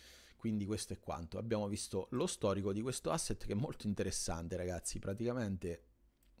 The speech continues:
appena uscì il progetto tanto tempo fa, quindi chi ha creduto in questo progetto qui, o qui, o anche qui, ok, o qui,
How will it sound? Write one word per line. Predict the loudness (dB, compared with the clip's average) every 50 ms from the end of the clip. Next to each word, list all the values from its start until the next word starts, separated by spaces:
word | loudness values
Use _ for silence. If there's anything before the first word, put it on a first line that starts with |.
| -10
appena | -10 -4 0 0 2 2
uscì | 0 0 -2 -4 -4
il | -4
progetto | -2 -2 -2 -2 2 2 2 2 2 -2 -6 -4
tanto | -2 -2 -2 -2 0
tempo | -2 -2 0 0 -2 0
fa, | 2 2 2 2
quindi | 0 0 0 0 2 2 0 -2 -6 -8 -14 -20 -20 -20 -20 -20 -20 -20 -20 -20 -20 -20 -20 -20 _ _ _
chi | -4 0 0 0 0 0 -2
ha | -4 -4
creduto | -2 0 0 2 4 6 4 4 2 0 -4
in | -4 -4 -4
questo | 0 2 2 2 2 2 -2 -4 -4 -6 -6 -8 -12 -20 _ _ _
progetto | -4 -4 -2 -2 2 4 4 4 4 2 -2 -6 -6 -4
qui, | 2 4 4 4 4 2 -2 -8 -14 -20 -20 -20 -20 _ _ -14
o | -10 -8 -8 -8 -8
qui, | -4 0 2 2 4 2 0 -4 -8 -12 -14 -16 -20 _ _ _ _ _ _ _ _ _ _ _ -18 -16 -10 -4
o | -2 0 0
anche | 0 0 -2 -2 -2 -6 -8 -10 -4
qui, | 0 0 2 2 2 0 0 -2 -4 -8 -14 -18 -20 _ -20 -20 -18 -16
ok, | -10 -2 0 2 2 2 0 0
o | -2 -2 -2 -4
qui, | -2 2 4 4 4 4 2